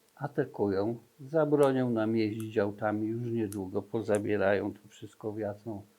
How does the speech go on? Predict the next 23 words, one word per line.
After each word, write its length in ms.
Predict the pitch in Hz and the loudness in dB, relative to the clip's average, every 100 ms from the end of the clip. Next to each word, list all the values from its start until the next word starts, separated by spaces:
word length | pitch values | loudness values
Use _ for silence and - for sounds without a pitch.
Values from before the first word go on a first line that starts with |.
| _ _ _ | _ _ _
cholerę 600 | - 151 135 131 139 139 | 0 4 8 8 8 4
i 80 | 127 | 2
będziemy 600 | 104 - 110 107 107 107 107 | -2 -6 -4 -4 -4 -8 0
off-road 460 | 120 113 110 104 | 0 2 0 0
mieć 300 | 104 107 104 123 - | -2 -4 -6 -14 -8
na 140 | 123 113 | -4 -2
YouTubie 520 | 113 104 107 101 90 | -2 -4 -8 -8 -10
tylko. 360 | - - _ _ _ _ - _ _ _ _ _ _ _ _ _ _ - _ | -12 -20 _ _ _ _ -20 _ _ _ _ _ _ _ _ _ _ -20 _
Ale 300 | 156 185 190 | 10 10 10
do, 320 | 165 175 156 | 8 8 8
zanim 380 | 151 185 170 165 | 8 10 12 12
do 160 | 156 151 | 12 8
tego 340 | 170 151 135 | 6 6 4
dojdzie, 640 | 123 131 117 113 170 202 202 - - | 6 8 6 4 0 0 -4 -12 -4
to 120 | 175 | -4
pokażę 600 | 170 165 170 165 156 147 | 0 2 6 6 4 2
wam 260 | 143 131 127 | 4 2 0
kilka 600 | 170 151 156 135 127 - _ _ _ _ _ - 139 | -4 2 6 6 4 -6 _ _ _ _ _ -12 -4
rzeczy, 460 | 135 135 117 165 | 4 4 2 -6
które 400 | 156 - 143 135 | -8 -4 0 0
mamy 380 | 131 131 123 117 | 2 0 0 -2
od 200 | 123 120 | -4 -2
naszych, 600 | 127 127 123 113 - | 2 2 0 -4 -6